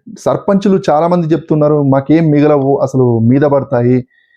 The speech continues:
ఈ సర్పంచ్ పదవి ఎత్తుకున్న తర్వాత ఓ కేసులు పడతాయి, జైల్లో పాలవుతాము, ఎన్నో ఇబ్బందులు పడుతున్నాము, ఎవ్వరికి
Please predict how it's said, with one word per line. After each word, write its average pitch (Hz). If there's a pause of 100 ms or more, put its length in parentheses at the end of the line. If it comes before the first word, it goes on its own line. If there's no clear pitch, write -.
(200)
ఈ 127
సర్పంచ్ 139
పదవి 139
ఎత్తుకున్న 135
తర్వాత 123
ఓ 123
కేసులు 151
పడతాయి, 120
జైల్లో 139
పాలవుతాము, 120 (420)
ఎన్నో 156
ఇబ్బందులు 147
పడుతున్నాము, 120
ఎవ్వరికి 123